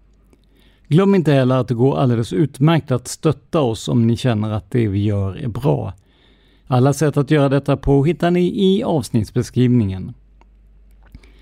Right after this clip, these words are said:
Till sist vill jag återigen betona att podden Palmemordet inte pekar ut någon som mördare, medgärningsman eller på annat sätt inblandad i mordet.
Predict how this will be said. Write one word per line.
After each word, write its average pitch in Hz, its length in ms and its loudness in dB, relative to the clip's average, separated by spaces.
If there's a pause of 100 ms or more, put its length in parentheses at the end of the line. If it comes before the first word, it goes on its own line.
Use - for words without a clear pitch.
(300)
Till 107 160 -4
sist 147 360 2
vill 160 120 4
jag 160 100 2
återigen 151 520 2
betona 143 400 2
att 143 140 -2
podden 147 240 2
Palmemordet 135 640 2
inte 151 520 2
pekar 165 340 0
ut 147 160 -2
någon 139 400 4
som 135 360 0
mördare, 139 720 2 (260)
medgärningsman 117 960 2
eller 196 260 0
på 208 120 -2
annat 135 300 2
sätt - 340 -4
inblandad 120 960 2
i 117 80 0
mordet. 117 640 -2